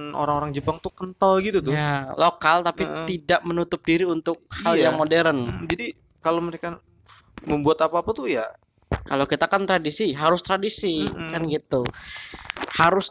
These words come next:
Speaker 2: ada modern, apa ya, harus, kita harus menerima hal-hal yang modern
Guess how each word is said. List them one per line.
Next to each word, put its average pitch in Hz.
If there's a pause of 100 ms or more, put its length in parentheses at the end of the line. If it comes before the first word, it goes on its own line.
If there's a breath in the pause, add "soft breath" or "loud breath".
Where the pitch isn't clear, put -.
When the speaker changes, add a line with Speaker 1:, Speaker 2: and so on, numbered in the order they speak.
Speaker 2:
ada 175
modern, 147 (160)
apa -
ya, 147 (880)
harus, 180
kita 220
harus 208
menerima 180 (100)
hal-hal 175
yang 165
modern 165